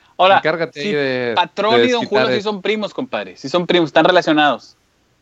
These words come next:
Speaker 1: Sí están relacionados,
Speaker 2: Pero
Speaker 1: compadre.
Speaker 2: Paul Mitchell no es el dueño de los dos, dices tú.
Speaker 1: Es que Paul Mitchell, fíjate, Paul Mitchell creó la, la marca de Patrón, luego la vendió y la volvió a recomprar, pero según yo, Julio no la recompró con cuando recompró Patrón.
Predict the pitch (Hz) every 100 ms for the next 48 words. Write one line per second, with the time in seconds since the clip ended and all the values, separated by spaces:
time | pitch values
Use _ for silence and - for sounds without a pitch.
0 | _ _ _ _ 139 160 151 151 139 131
1 | 147 139 139 135 156 160 180 175 170 170
2 | 170 160 165 160 143 131 135 147 139 143
3 | 135 143 127 _ _ _ _ _ - 160
4 | 202 - 214 214 214 226 214 185 156 127
5 | - 180 196 185 214 - 165 175 185 156
6 | 147 143 139 165 - 135 123 123 131 151
7 | 175 160 135 127 127 147 190 - 139 123
8 | 120 123 135 139 135 147 151 139 131 120
9 | 131 139 156 170 175 170 175 165 143 147
10 | 156 151 123 123 117 131 123 107 104 107
11 | 104 98 - 113 143 151